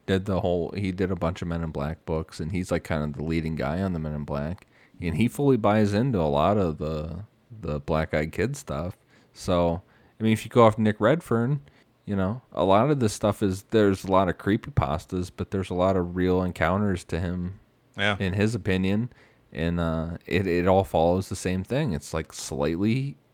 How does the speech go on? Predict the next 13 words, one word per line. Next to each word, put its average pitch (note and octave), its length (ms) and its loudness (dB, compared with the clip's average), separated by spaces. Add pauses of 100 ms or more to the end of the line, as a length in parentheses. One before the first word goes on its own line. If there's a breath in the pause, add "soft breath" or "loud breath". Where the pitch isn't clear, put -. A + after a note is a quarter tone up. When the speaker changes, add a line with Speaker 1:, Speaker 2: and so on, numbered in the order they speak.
Speaker 1:
human, E2+ 760 -4
but D#2 240 0 (220)
slightly D#2+ 680 -4
not. E2+ 600 -2
There's, D2+ 220 -6
like, D#2+ 140 -6
these D#2+ 240 -8
weird D#2 540 -4
things G#2 380 -2
that D#2 300 -6
just E2 260 -10
Speaker 2:
Huh. D2+ 120 -4
Speaker 1:
aren't D2+ 220 -4